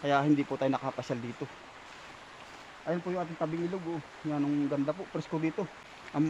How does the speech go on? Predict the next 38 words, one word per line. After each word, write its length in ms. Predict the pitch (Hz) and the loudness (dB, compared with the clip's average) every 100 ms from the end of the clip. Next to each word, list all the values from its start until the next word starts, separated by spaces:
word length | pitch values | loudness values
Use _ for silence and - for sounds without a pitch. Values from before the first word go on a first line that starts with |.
| 147 | 4
plano 240 | 165 175 | 4 4
po 160 | 160 165 | 4 4
natin 160 | 160 | 4
dito 320 | 170 175 160 127 | 4 4 4 4
ay 480 | 147 147 147 147 143 - - - - - | 4 4 4 4 0 -4 -16 -16 -16 0
tayo 240 | 139 151 | 4 4
po 240 | 151 143 135 | 4 0 4
ay 240 | 147 143 | 4 2
ano, 160 | 151 160 - - - - - - - - - - - - - | 0 -2 -8 -16 -16 -18 -18 -18 -16 -16 -16 -16 -16 -10 2
mag 720 | 139 147 143 143 143 143 127 127 127 131 110 - - - - - - | 6 8 8 6 6 4 2 -4 -4 -4 -8 -14 -16 -16 -16 -18 -2
gagawa 320 | 151 160 190 | 4 8 8
po 160 | 180 185 | 6 2
ng 400 | 185 185 180 185 | 2 0 0 -2
ano, 160 | 202 185 | -2 -4
silungan 320 | - 185 185 180 | 0 2 2 0
po 160 | 170 | -2
dito, 160 | 180 190 | -4 0
dampa. 320 | 160 156 - - - - - - - - - - - | 0 2 -2 -6 -14 -18 -18 -18 -18 -18 -18 -18 2
Marami 320 | - 202 220 220 | 8 8 8 4
po 80 | 202 | 4
naman 240 | 208 208 208 | 4 6 4
ditong 320 | 208 202 208 | 2 2 2
anahaw, 480 | 196 196 208 247 214 | 4 4 6 4 4
dun 240 | 180 196 | 0 2
po 80 | 190 | 0
sa 80 | 196 | 2
may 400 | 185 185 190 180 | 4 4 4 0
kuprasan 480 | 180 170 165 185 | 0 2 4 2
ni 80 | 170 | 2
Itay 160 | 175 165 | 0 0
po 80 | 180 | 0
dyan, 160 | 175 214 160 | 0 0 0
ay 80 | 165 | 0
yun 240 | 165 156 | 0 0
po 80 | 160 | -2
ang 160 | 156 | -2
ating 160 | 156 151 | -2 -2
kukunin. 480 | 156 - 156 175 | -2 -2 -2 0